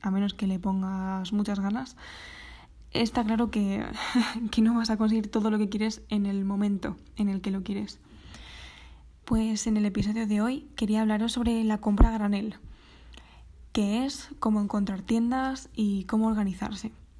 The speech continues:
Bien, pues las tiendas a granel son comercios de alimentación, limpieza y más que venden sus productos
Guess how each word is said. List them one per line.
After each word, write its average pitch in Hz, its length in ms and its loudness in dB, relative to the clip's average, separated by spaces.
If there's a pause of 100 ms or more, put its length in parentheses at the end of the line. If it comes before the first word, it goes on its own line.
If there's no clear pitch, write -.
(680)
Bien, 208 260 0
pues 202 300 0
las 196 160 -4
tiendas 247 280 0
a 247 60 -2
granel 226 520 0
son 208 460 2
comercios 226 640 0 (100)
de 214 100 0
alimentación, 208 680 2 (120)
limpieza 196 640 -2
y 190 100 -4
más 247 380 -2 (720)
que - 80 0
venden 233 300 2
sus 240 140 -2
productos 214 540 -2